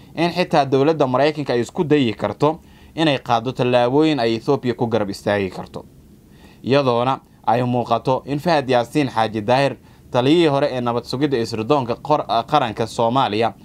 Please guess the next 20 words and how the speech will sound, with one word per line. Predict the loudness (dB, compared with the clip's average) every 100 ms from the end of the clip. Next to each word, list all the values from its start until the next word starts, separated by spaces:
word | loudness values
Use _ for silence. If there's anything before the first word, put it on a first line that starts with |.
| -20 -20 -4
ee | -2
dowladdii | 0 0 2 2
uu | 2 2
hogaaminayay | 0 0 2 2 2
madaxweyne | 2 0 2 2 0
Maxamed | -2 -2
Cabdullaahi | 0 0 2 2 0 -4
Farmaajo, | -6 -2 -2 -2 -4 -4 -20 -20 -10
uu | -8 -2
si | 0
cad | 0 -2
u | -4
sheegay | -2 0 -2 -4 -12 -10 -2
in | -2 -2
shirqooladan | -4 -4 0 0 2 0 -2
oo | 0
dhan | -2 -2
uu | -4
ka | -2
dambeeyo | -2 -2 0 0